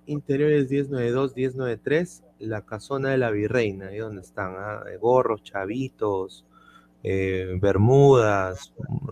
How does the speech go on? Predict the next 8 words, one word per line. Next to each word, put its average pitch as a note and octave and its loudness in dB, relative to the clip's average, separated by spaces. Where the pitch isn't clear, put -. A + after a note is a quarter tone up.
camisetas A2 0
retro, C#3 2
todo C3+ 0
ahí B2+ -2
en G#2+ -6
Crack, C#3 -2
muchísimas G#2+ -10
gracias. B2 -4